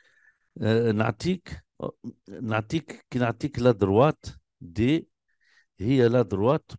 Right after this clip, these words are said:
باسون بار أ، moins un, deux, trois, ou deux vecteurs directeurs, un, moins un, moins quatre. Un,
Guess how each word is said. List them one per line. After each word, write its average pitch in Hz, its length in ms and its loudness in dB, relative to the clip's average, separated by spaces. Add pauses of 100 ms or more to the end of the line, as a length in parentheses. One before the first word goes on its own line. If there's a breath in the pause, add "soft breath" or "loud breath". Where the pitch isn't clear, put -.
باسون 123 340 -2
بار 113 440 2
أ، - 120 -6 (1120)
moins 110 420 0
un, 113 220 2
deux, 104 300 0
trois, 98 500 -2 (520)
ou 95 80 -8
deux 127 140 0
vecteurs 127 460 2
directeurs, 101 600 0 (1500)
un, 160 360 4
moins 120 460 0
un, 156 100 2
moins 135 240 0
quatre. - 480 -4 (240)
Un, 143 340 0